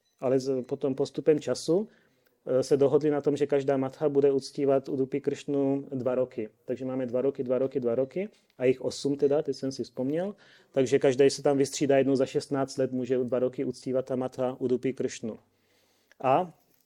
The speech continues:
aby se ujistili, že to, že toto uctívání, tato arčana bude pokračovat, i když třeba z jedna matha bude mít, eh, nějaké problémy, buď osobní, nebo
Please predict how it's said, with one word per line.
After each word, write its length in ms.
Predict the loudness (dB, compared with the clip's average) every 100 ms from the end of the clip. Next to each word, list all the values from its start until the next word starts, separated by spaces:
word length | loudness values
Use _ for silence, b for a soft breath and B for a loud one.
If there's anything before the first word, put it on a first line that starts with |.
| _ _ _ _ 0
aby 160 | 2 2
se 160 | 2
ujistili, 500 | 4 4 4 2 4
že 120 | 4
to, 260 | 6 6 6
že 100 | 6
toto 260 | 4 4 4
uctívání, 560 | 2 0 2 4 4
tato 260 | 4 2 2
arčana 380 | 0 -2 -2 2
bude 200 | 4 4
pokračovat, 720 | 2 2 0 4 4 4 0
i 100 | -4
když 220 | -4 -2
třeba 200 | 0 4
z 80 | 4
jedna 220 | 4 2
matha 360 | -2 -2 -4
bude 260 | 2 2 4
mít, 300 | 0 -2 0
eh, 160 | 0 0
nějaké 300 | -4 -6 -4
problémy, 440 | -4 -4 -4 -4
buď 160 | -8 -10
osobní, 580 | -12 -6 -6 -4 -6 -6
nebo 540 | -4 0 2 2 0